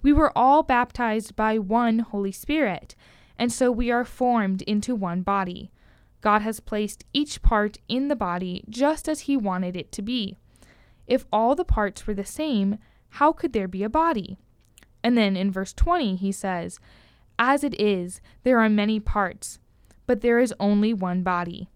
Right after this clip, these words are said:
In that way, the parts of the body will not take sides. All of them will take care of one another. If one part suffers, every part suffers with it. If one part is honored,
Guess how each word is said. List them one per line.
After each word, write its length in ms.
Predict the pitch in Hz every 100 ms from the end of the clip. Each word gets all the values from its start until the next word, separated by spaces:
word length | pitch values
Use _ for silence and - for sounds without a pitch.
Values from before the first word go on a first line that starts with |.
| _ _ _ _ _
In 220 | - 294 330
that 220 | 311 226
way, 280 | 202 180 190
the 160 | 214
parts 460 | 214 - 247 277 -
of 220 | - 240
the 80 | 294
body 440 | 220 175 175 185
will 300 | 190 220 220
not 320 | 220 220 -
take 240 | - 202 -
sides. 640 | - 262 190 175 180 - _ _ _ _ -
All 240 | 208 269 330
of 140 | 311
them 220 | 311 311
will 120 | 294
take 280 | 294 - 277
care 320 | - 254 254
of 120 | 240 208
one 140 | 208
another. 500 | 208 196 180 - 196 _ _ _ -
If 180 | - 233
one 260 | 196 196 196
part 280 | 220 214 -
suffers, 580 | 254 247 294 311 302 - _ _ -
every 260 | 226 226
part 320 | 214 - 190
suffers 420 | - 190 196 196 175
with 220 | 180 -
it. 300 | 165 - - _ _ _ _ 226
If 160 | 240
one 280 | 196 196 202
part 240 | - 185
is 140 | 208 208
honored, 420 | 208 214 247 269